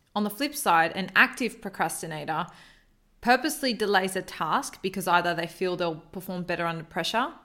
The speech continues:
at the last minute, or they know that by delaying it, they'll be able to better perform for another reason. For example, they need to prioritize some rest beforehand, or there are some other small things they need to do before they get to that big task,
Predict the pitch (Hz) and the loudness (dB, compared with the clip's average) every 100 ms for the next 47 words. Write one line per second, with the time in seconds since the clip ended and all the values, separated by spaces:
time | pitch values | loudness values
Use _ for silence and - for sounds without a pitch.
0 | _ _ - 185 185 165 165 - 180 330 | _ _ -4 -2 0 0 -2 -4 -4 -4
1 | - - _ _ _ - - 208 202 202 | -6 -16 _ _ _ -14 0 2 4 4
2 | 202 202 233 214 190 185 185 185 175 165 | 4 2 2 0 6 4 4 -2 0 0
3 | 175 185 - 190 - - - - 190 185 | 0 -2 -4 -6 -8 -14 -8 -2 0 2
4 | 180 175 185 180 175 175 180 180 - 175 | 0 0 -4 -4 -2 -2 -2 -8 -8 -6
5 | 165 160 - - 185 170 156 151 151 156 | -6 -8 -12 -4 -2 -2 -2 -4 -4 -6
6 | 156 151 - 175 160 160 160 175 165 - | -8 -8 -4 -4 -4 -6 -6 -6 -6 -8
7 | - - 196 190 202 - 180 170 160 170 | -12 -2 0 0 -4 2 4 4 2 -2
8 | 180 165 - 170 160 156 - 180 175 175 | 0 0 0 -4 -4 -6 -6 -6 -4 -4
9 | 175 160 160 - - - - 190 180 180 | -2 -4 -8 -10 -20 -8 2 2 2 0
10 | 185 170 175 - 180 180 180 165 170 160 | -2 -2 -2 -2 -2 -2 -6 -6 -6 -6
11 | 160 - 165 160 156 165 156 156 147 165 | -8 -6 -6 -6 -6 -4 -4 -6 -10 -6
12 | - - 147 - - 135 - - | -6 -6 -12 -10 -4 -4 -4 -14